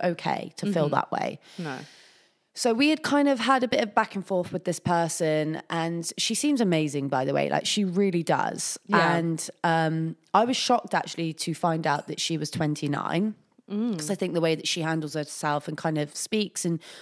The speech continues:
Speaker 1: also just the fact that she's married with a child at,
Speaker 2: Yeah.
Speaker 1: at age twenty-nine. I still, you know, at my age, in my late twenties, feel like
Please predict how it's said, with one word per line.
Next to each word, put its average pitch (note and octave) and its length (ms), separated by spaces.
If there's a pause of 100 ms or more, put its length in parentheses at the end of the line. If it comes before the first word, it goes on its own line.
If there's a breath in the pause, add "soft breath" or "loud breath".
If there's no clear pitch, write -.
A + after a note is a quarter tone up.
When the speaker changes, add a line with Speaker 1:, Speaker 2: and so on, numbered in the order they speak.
(220 loud breath)
Speaker 1:
also C4+ 340
just A#3+ 300
the G#3+ 80
fact - 360
that - 180 (340 loud breath)
she's G3+ 300
married F3 360
with F3 200
a E3+ 60
child D#3 540
at, G3 60
Speaker 2:
Yeah. D3+ 300
Speaker 1:
at C#3 100
age F3 200
twenty-nine. E3 580
I G3 160
still, G#3 460
you F3 120
know, D3+ 200 (180)
at F3+ 180
my E3+ 300
age, C#3+ 320
in D3 60
my C#3+ 140
late C#3+ 200
twenties, D3 500
feel D3 300
like - 380